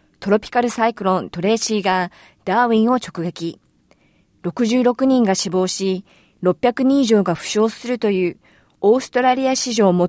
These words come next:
最も被害をもたらしたサイクロンとなりました。あの悲劇から五十年、エスビーエスはサイクロントレーシーの生存者にインタビューを行いました。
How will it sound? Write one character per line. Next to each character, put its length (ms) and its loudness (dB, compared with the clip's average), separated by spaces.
最 100 2
も 80 0
被 160 -4
害 160 4
を 60 2
も 100 -2
た 120 -4
ら 100 0
し 80 -6
た 240 0
サ 200 -6
イ 80 -6
ク 120 -12
ロ 100 0
ン 40 -2
と 80 -6
な 100 0
り 80 -2
ま 100 -4
し 80 -10
た。 220 -2
あ 140 0
の 80 4
悲 160 -2
劇 200 -2
か 120 -2
ら 260 0
五 120 -4
十 220 0
年、 280 -2
エ 80 -4
ス 160 -4
ビ 160 2
ー 20 4
エ 60 2
ス 160 -2
は 260 0
サ 240 0
イ 60 0
ク 100 -4
ロ 100 4
ン 60 2
ト 100 -2
レ 160 2
ー 40 0
シ 220 0
ー 20 4
の 160 2
生 220 0
存 200 0
者 160 -2
に 300 -2
イ 100 -4
ン 60 -2
タ 120 -6
ビ 180 -4
ュ 60 0
ー 40 2
を 80 -2
行 180 -10
い 160 -6
ま 100 -6
し 60 -12
た。 240 -8